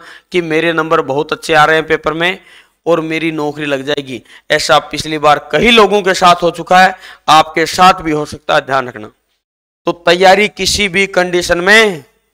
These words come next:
नहीं छोड़नी है, तैयारी किसी भी कंडीशन में नहीं छोड़नी, क्योंकि इस वैकेंसी में पिछली बार जैसे तीन साल के लगभग समय लगा था, इस बार इतना समय नहीं लगेगा। लेकिन फिर भी आपको क्या करना, आपने पेपर दे दिया,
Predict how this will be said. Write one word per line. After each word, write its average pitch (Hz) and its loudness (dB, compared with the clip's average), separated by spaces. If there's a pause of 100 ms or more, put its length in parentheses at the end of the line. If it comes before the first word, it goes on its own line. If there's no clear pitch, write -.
(560)
नहीं 160 -4
छोड़नी 165 0
है, 110 -10 (1400)
तैयारी 165 2
किसी 170 -6
भी 165 -10
कंडीशन 165 -6
में 160 -4
नहीं 156 -8
छोड़नी, 170 -6
क्योंकि 196 -10
इस 175 -10
वैकेंसी 170 -6
में 196 -8 (340)
पिछली 185 -4
बार 170 0
जैसे 165 -10
तीन 185 -8
साल 160 0
के 160 -4
लगभग 156 -4
समय 139 -10
लगा 113 -6
था, 98 -20 (440)
इस 175 -6
बार 180 4
इतना 185 -4
समय 180 -6
नहीं 196 0
लगेगा। 147 -4 (300)
लेकिन 156 -6
फिर 180 -4
भी 185 -4
आपको 160 2
क्या 160 -2
करना, 151 -2
आपने 151 -2
पेपर 147 -6
दे 160 -4
दिया, 175 -4